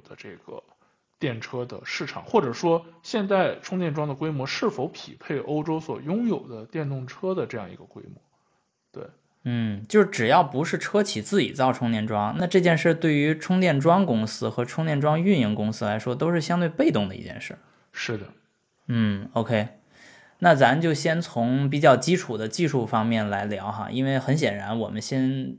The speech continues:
Speaker 2: 呃，很显然我们现在讨论的问题是基于不同的地区的充电标准来谈的。所以当我们谈欧洲充电的时候，其实我们谈的一个标准叫C C S二，或者叫C C S two这个标准。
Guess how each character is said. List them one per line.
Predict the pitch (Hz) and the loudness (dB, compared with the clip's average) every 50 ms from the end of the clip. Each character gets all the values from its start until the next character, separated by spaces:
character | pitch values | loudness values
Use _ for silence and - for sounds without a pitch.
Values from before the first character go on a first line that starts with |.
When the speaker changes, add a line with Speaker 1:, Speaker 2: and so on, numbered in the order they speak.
| _ _ - | _ _ -16
Speaker 2:
呃， | 175 139 - - _ _ _ - - - - _ _ _ | -14 -14 -14 -16 _ _ _ -20 -20 -20 -20 _ _ _
很 | - 135 156 | -2 0 2
显 | 160 123 110 | 2 4 4
然 | 110 123 123 | 4 4 2
我 | |
们 | 113 113 | 2 2
现 | 113 147 | 2 2
在 | 139 127 - | 2 2 0
讨 | - 104 90 | -2 -4 -4
论 | 113 127 | -2 0
的 | 131 127 | 2 2
问 | 131 131 127 120 | 2 2 0 0
题 | - 117 110 113 | -2 -4 -4 -4
是 | 117 - - 135 123 113 107 104 101 101 101 104 | -4 -6 -6 -4 -2 -2 -2 -2 -2 -4 -4 -6
基 | - - - 143 143 131 | -8 -8 -6 -4 -2 -2
于 | 120 123 | -2 -4
不 | 135 - 156 139 | -4 -6 -6 -6
同 | - - - 110 123 | -6 -6 -4 -4 -4
的 | 127 | -4
地 | 131 - 139 127 | -2 0 -2 -2
区 | - - - - - 139 139 139 | -2 -4 -10 -8 -4 -2 -2 0
的 | 135 120 107 104 | 0 0 -2 -2
充 | - - - 131 131 | -6 -8 -6 -4 0
电 | 135 131 113 110 | 0 0 0 0
标 | - 139 135 139 135 | 0 2 2 2 2
准 | 135 110 - | 0 -4 -6
来 | 87 104 113 | -8 -10 -10
谈 | - - 95 87 95 | -10 -10 -10 -8 -8
的。 | 110 104 - - _ _ - - - - - - | -8 -8 -8 -10 _ _ -20 -20 -20 -20 -20 -10
所 | - - 139 147 | -2 0 2 2
以 | 143 | 2
当 | 139 143 143 147 156 | 4 4 4 4 4
我 | 151 123 98 | 4 2 0
们 | 107 107 | -2 -6
谈 | 110 - - 113 110 117 | -8 -6 -4 -2 0 0
欧 | 135 143 | 0 0
洲 | 147 151 147 | 2 0 0
充 | 143 143 127 123 127 | 0 0 -2 0 2
电 | 131 127 113 | 2 2 2
的 | 110 104 | 0 -2
时 | - - 104 | -4 -6 -6
候， | 104 | -6
其 | 101 - | -6 -4
实 | 123 127 | -2 -2
我 | 131 107 95 | -2 -2 -2
们 | 101 107 | -6 -10
谈 | - - 104 101 | -8 -8 -6 -4
的 | 113 117 | -4 -4
一 | 117 117 | -4 -4
个 | 123 123 | -4 -4
标 | 127 135 127 123 | -2 -2 -2 -2
准 | 120 - 95 104 | -2 -4 -6 -6
叫 | 104 104 | -8 -6
C | - - 127 | -6 -6 -6
C | 123 - 131 | -4 -2 0
S | 117 117 - - | -2 0 0 0
二， | 107 131 131 - - - _ _ _ _ _ _ _ _ | 2 2 2 0 -2 -8 _ _ _ _ _ _ _ _
或 | - 113 | -8 -6
者 | 107 104 | -6 -4
叫 | 110 104 107 | -4 -4 -4
C | - 127 120 | -2 -2 0
C | 113 123 | 2 2
S | 117 120 - | 0 0 0
two | - 156 135 131 - - - - - _ _ - | 0 0 0 0 -2 -8 -18 -20 -20 _ _ -8
这 | - 127 | -2 -2
个 | 110 101 | 0 2
标 | 110 104 104 | 2 0 0
准。 | 101 110 - - | 0 -4 -8 -12